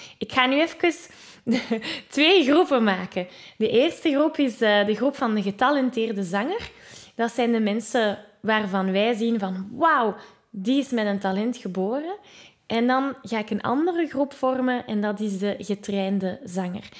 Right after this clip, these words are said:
En ik zie mezelf als een getrainde zanger en de meeste zangers waarmee ik samenwerk, zijn ook die getrainde zanger. Dus, als ik kijk naar mijn verhaal, ik ben niet geboren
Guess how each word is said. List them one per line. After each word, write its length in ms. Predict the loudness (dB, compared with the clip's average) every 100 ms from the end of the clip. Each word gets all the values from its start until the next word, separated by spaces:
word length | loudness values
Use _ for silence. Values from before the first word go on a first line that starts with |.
| -20 -16 -2
En 100 | -2
ik 100 | 0
zie 160 | 2
mezelf 380 | 2 4 4 4
als 240 | 0 -2
een 160 | -2 -2
getrainde 500 | -4 0 2 4 2
zanger 320 | 2 0 -2 -2
en 120 | -2
de 80 | 0
meeste 380 | 2 0 -2 -4
zangers 360 | -2 -4 -6
waarmee 320 | -8 -6 -4 -6
ik 80 |
samenwerk, 600 | -6 -6 -2 -2 -2 -4 -8 -20 -20 -20
zijn 340 | -4 0 2 2
ook 180 | 2 0
die 140 | -2
getrainde 480 | -2 -4 -4 -2 -4
zanger. 360 | -6 -8 -12 -18 -20 -20 -20 -20 -20 -10
Dus, 360 | 0 2 2 -2 -12 _ _ _ _ _ _ _ -20 -20 _ _ _ _ 0
als 260 | 2 4
ik 100 | 2 2
kijk 260 | 2 4
naar 260 | 2 2 2
mijn 240 | 2 2
verhaal, 500 | -2 -2 -2 -2 -4 -8 -20 _ _ _ _
ik 260 | -2 2 4
ben 380 | 4 4 0 -2
niet 400 | 2 4 4 2
geboren 540 | -4 -2 0 0 -2